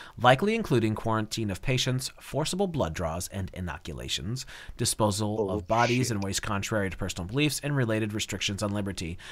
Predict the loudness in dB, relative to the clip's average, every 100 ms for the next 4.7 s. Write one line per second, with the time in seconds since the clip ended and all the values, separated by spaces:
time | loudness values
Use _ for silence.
0 | -6 6 6 10 10 12 10 6 -2 -14
1 | -16 -20 -2 0 8 8 8 4 4 6
2 | 8 8 8 8 8 6 8 10 12 10
3 | 8 4 2 2 2 2 0 0 -2 -2
4 | 0 0 2 2 2 -2